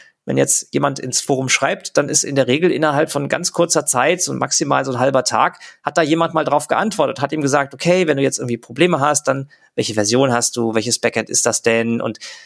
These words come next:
da ist richtig, äh, da ist richtig was los. Und es werden auch so, es gibt da auch so gut wie keinen Spam, weil sehr schnell, wenn jemand da eine, eine Nachricht schreibt und irgendwie nur auf seine Seite hinweisen will, dann wird das halt markiert. Wenn's von zwei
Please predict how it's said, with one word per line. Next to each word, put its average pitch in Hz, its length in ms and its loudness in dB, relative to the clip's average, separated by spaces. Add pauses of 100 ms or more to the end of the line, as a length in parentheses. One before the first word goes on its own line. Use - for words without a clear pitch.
(260)
da 123 100 0
ist 127 180 2
richtig, 185 540 0
äh, 127 160 -8
da 143 180 2
ist 165 140 2
richtig 190 300 0
was 180 160 0
los. - 480 -2 (160)
Und 135 100 -8
es 127 100 0
werden 147 220 0
auch 127 160 2
so, 131 420 -2
es - 120 0
gibt 180 200 -4
da 117 100 2
auch 135 180 -2
so 139 100 -6
gut 175 180 -4
wie 139 100 -4
keinen 147 260 -4
Spam, 151 400 0 (480)
weil 135 200 2
sehr 139 240 2
schnell, 175 640 2 (520)
wenn 131 120 0
jemand 143 300 0
da 131 80 4
eine, 127 180 0
eine 123 220 -2
Nachricht 131 400 -2
schreibt 147 300 0
und 139 100 -6
irgendwie 131 220 -4
nur 131 120 2
auf 127 80 -2
seine 123 220 0
Seite 143 240 0
hinweisen 127 500 0
will, 147 120 4
dann 165 140 2
wird 143 140 -2
das 147 140 2
halt 123 180 -4
markiert. 185 460 0
Wenn's 135 160 0
von 127 160 -4
zwei 160 400 0